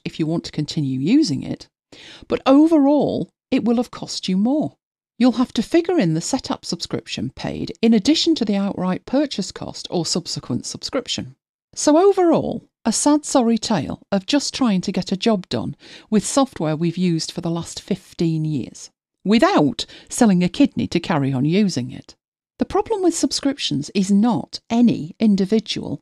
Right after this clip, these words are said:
single subscription. And that's all the developers are focusing on, their own subscription, their own application. But the problem isn't with any single subscription. It's the cumulative effect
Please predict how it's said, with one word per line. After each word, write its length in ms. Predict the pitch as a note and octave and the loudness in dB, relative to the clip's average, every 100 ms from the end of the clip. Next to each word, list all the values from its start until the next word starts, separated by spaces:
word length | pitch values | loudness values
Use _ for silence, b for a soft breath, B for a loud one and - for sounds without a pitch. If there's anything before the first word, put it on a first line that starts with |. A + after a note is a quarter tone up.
| _ | _
single 460 | - A#3 A3 G3 C3+ | -4 0 2 0 -6
subscription. 760 | - G#3+ - - D4+ - E3 - _ _ - | -6 -6 -4 -4 -6 -6 -10 -10 _ _ -4
And 200 | A3 F#3+ | -2 2
that's 340 | A3 D4+ - - - | 0 0 -6 -4 2
all 340 | C#4+ D4+ F#3 | 4 4 2
the 80 | D#3 | 2
developers 680 | F3 F#3+ G3 F#3 - D3 - | 0 0 0 0 -4 -6 -4
are 140 | F3+ | -6
focusing 640 | F3 A#3+ C4 - - E3+ C#3 | -2 0 0 0 -2 -2 -2
on, 180 | B2+ - | -4 -2
their 240 | F#3+ G3 G#3 | 2 4 6
own 260 | B3 A#3+ | 6 6
subscription, 800 | - F3+ - - D3+ - - - B B B | 4 -2 -4 -4 -4 -4 -6 -8 B B B
their 200 | G3 F#3+ | 2 4
own 260 | G3+ B3 A3 | 6 6 4
application. 800 | D#3 - - - C3 - B2 B2+ B B B - | 2 -6 -6 -6 -8 -10 -12 -16 B B B -4
But 100 | C#4 | -2
the 80 | - | 0
problem 420 | - D4+ C#4 B3+ - | 0 4 4 4 2
isn't 460 | A#3+ B3 A3+ - | 2 4 2 0
with 420 | G3+ A3 F3 C3 _ _ _ - | 0 2 2 -2 _ _ _ 2
any 340 | G#3+ G#3+ F#3 | 4 6 4
single 460 | - E3+ D#3 D3 D3 | 0 -2 -2 -2 -8
subscription. 760 | - - - - - - B2 _ B B B - | -12 -14 -12 -12 -10 -12 -12 _ B B B -8
It's 180 | - - | -6 -4
the 100 | B3 | -4
cumulative 760 | - A#3+ C#4+ E4+ C4+ - G3+ | 2 4 4 4 2 0 -2
effect 560 | G#3 - E3+ - - | -4 -4 -4 -4 -10